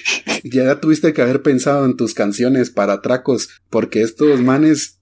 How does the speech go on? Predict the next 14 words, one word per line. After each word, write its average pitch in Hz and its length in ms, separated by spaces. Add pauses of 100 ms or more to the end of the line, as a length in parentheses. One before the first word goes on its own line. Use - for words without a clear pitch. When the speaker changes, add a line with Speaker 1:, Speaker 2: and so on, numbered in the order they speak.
(100)
Speaker 2:
hasta 101 720
un 135 220
soundtrack 135 640
han 117 120
de 117 80
haber 117 160
llevado 117 440
para 95 200
actuar. 113 420 (260)
Mira, 113 160
vamos 139 380
a - 20
hacer 143 220
esto 165 380